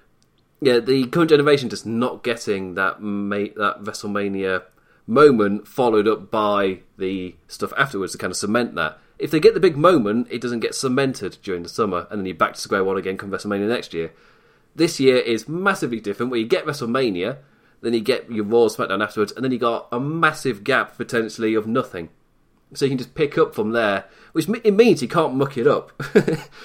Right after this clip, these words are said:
If you're not writing any stories and you're not putting on any show, that means you can't accidentally destroy a character. Everybody's final memory will be WrestleMania and Raw and SmackDown,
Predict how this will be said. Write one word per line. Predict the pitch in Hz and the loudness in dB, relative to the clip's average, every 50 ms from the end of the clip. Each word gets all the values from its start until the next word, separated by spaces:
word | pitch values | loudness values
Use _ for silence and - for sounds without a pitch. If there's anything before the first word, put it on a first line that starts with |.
| - - | -6 -6
If | 180 170 | -4 -2
you're | 180 185 | 0 2
not | 202 214 202 160 151 147 147 147 | 2 2 0 0 -4 -6 -2 0
writing | 151 156 170 165 165 156 139 120 | 2 2 2 2 0 -2 -2 -2
any | - 123 139 143 135 | 0 0 0 0 0
stories | 127 - - 127 127 123 104 101 123 120 | -2 -4 -2 -2 0 0 2 0 0 -2
and | 123 113 | -2 -2
you're | 120 127 | -2 -2
not | 107 - | -2 -2
putting | - 127 - 120 | -2 -2 -2 -2
on | 113 110 - | -4 -4 -4
any | 117 117 110 104 | -4 -4 -4 -4
show, | 101 - 127 117 | -4 -2 -2 0
that | 117 113 | 0 -2
means | 123 131 120 117 | -2 -4 -4 -4
you | 110 | -8
can't | 107 - 131 120 113 107 - | -8 -4 -2 -2 -2 -2 -2
accidentally | 120 120 95 - - 107 117 120 110 104 | -6 -8 -8 -10 -4 0 0 0 0 -2
destroy | 104 104 - 110 104 98 | -8 -10 -6 -2 -2 -2
a | 98 | 0
character. | - 165 143 113 104 - 87 80 - - _ _ _ _ _ _ | 0 0 0 0 0 -2 -6 -6 -8 -10 _ _ _ _ _ _
Everybody's | - 117 113 110 101 110 107 104 98 - | -4 -4 -4 -2 -2 0 0 0 -2 -4
final | - - 107 98 95 92 | -4 -2 0 0 0 0
memory | 123 180 226 208 139 113 110 113 | 2 2 2 4 4 2 0 0
will | 104 107 95 | 0 -2 -2
be | 85 101 | -2 -4
WrestleMania | 98 104 107 - - 104 104 110 110 107 104 101 101 98 98 - | -2 -2 -4 -4 -4 -2 -2 0 0 0 0 0 -2 -2 -4 -6
and | - 98 92 85 | -8 -8 -6 -4
Raw | 87 | -4
and | 92 110 | -6 -4
SmackDown, | - - 117 - - 82 78 76 76 | -4 -4 -4 -2 -2 -4 -6 -8 -10